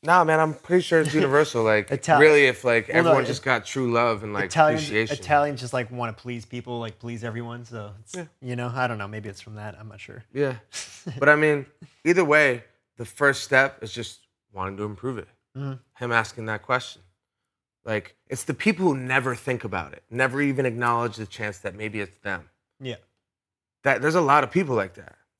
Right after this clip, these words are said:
Speaker 1: Tons. I think
Speaker 2: Tons.
Speaker 1: the majority.
Speaker 2: Yeah.
Speaker 1: So even just thinking about it, like,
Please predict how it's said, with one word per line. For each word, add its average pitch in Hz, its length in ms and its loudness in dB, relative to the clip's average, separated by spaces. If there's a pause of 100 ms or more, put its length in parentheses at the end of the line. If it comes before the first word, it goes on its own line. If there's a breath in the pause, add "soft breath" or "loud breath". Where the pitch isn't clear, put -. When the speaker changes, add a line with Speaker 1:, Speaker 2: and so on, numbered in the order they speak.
(140)
Speaker 1:
Tons. 135 580 -4
I - 100 -12
think 107 60 -6
Speaker 2:
Tons. 113 80 -10
Speaker 1:
the 120 80 -12
majority. 110 560 0 (180)
Speaker 2:
Yeah. 113 120 -14 (200)
Speaker 1:
So 120 400 0
even 156 260 0
just 143 300 -4
thinking 143 320 -4
about 104 320 0
it, 98 140 -4
like, 101 200 -4